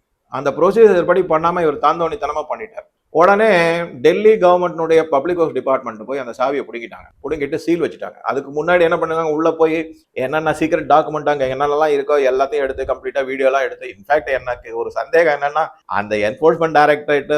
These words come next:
இந்த ச-, சீக்ரெட் சர்வீசஸ்லாம் தான் உள்ள போய் வீடியோ எடுத்து எல்லாத்தையும் உங்களுக்கு பரப்புரை கு-, பண்ணி கொடுத்துருக்காங்க போல இருக்குன்னு தோணும். வெளியில வெளியிட்டு இருக்காங்க, பாருங்க உங்க சீஃப் மினிஸ்டரோட லட்சணத்தை, ரொம்ப சிம்பிள் மேன், எளிமையான மனிதர், எளிமையான மனிதர், வெறும் சாதாரண ஸ்லிப்பர் தான் போட்டுக்கிறாருங்கிறத வந்து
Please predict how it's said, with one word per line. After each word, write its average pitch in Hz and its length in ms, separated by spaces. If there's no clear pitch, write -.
இந்த 131 160
ச-, 120 140
சீக்ரெட் 143 400
சர்வீசஸ்லாம் 131 580
தான் 151 160
உள்ள 147 160
போய் 147 200
வீடியோ 143 300
எடுத்து 135 260
எல்லாத்தையும் 139 440
உங்களுக்கு 123 220
பரப்புரை 131 440
கு-, 113 120
பண்ணி 131 200
கொடுத்துருக்காங்க 127 540
போல 113 140
இருக்குன்னு 113 340
தோணும். 98 180
வெளியில 160 300
வெளியிட்டு 160 380
இருக்காங்க, 127 300
பாருங்க 143 400
உங்க 123 180
சீஃப் 156 300
மினிஸ்டரோட 120 380
லட்சணத்தை, 113 460
ரொம்ப 147 380
சிம்பிள் 151 320
மேன், 147 300
எளிமையான 156 580
மனிதர், 143 360
எளிமையான 160 520
மனிதர், 139 360
வெறும் 139 300
சாதாரண 147 360
ஸ்லிப்பர் 143 340
தான் 143 100
போட்டுக்கிறாருங்கிறத 120 840
வந்து 120 300